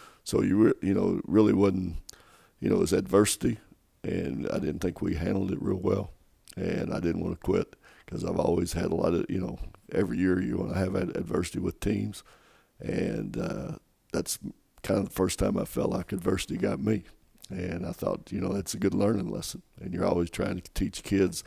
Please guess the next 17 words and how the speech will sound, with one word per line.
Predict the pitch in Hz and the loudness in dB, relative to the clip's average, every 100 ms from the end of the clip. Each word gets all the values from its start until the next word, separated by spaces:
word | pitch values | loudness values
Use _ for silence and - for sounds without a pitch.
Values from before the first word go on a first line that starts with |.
| - - - - _ | -14 -20 -20 -20 _
uh, | - - - - - _ - | -2 0 0 -2 -4 _ -8
from | - 82 | -6 0
learning | 90 113 117 98 | 8 8 8 2
f-, | 95 - _ | -4 -12 _
is, | - - - - | -2 -2 -4 -8
is | 92 80 - - _ _ | -6 -6 -12 -20 _ _
by | - 90 | -8 -2
going | 95 98 92 | 0 0 0
through | 95 | 0
adversity. | 90 - 107 - - - | 2 4 4 2 -10 -10
So | - 90 | -4 0
that | 87 95 | 2 0
was | 90 | 0
one | 87 92 | -6 -6
of | |
the | - | -6
first | - - - | -4 -4 -4